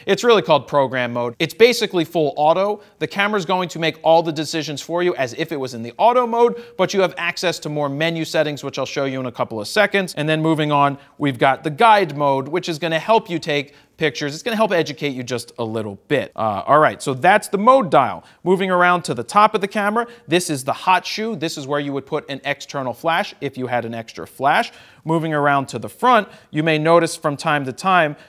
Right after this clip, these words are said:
that the, there's a light that comes on to help you autofocus. This is an autofocus indicator light. It helps in low light situations to shine some light on what you're photographing.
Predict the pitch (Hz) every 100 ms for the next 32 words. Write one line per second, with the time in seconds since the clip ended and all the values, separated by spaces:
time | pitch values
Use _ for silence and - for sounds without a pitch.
0 | _ 143 143 143 - 131 135 127 117 -
1 | 131 123 123 113 127 202 - 196 - 147
2 | 135 131 123 117 117 139 - 127 - 226
3 | 254 240 226 220 233 220 - _ - 175
4 | 175 151 156 156 151 160 156 151 139 139
5 | - 202 196 196 190 185 175 180 - 135
6 | - - 208 202 - - - 151 156 151
7 | 151 - 151 - 147 151 151 139 - 120
8 | - 220 214 - 180 156 139 139 139 -
9 | 170 180 175 127 139 135 - 262 240 226
10 | 220 226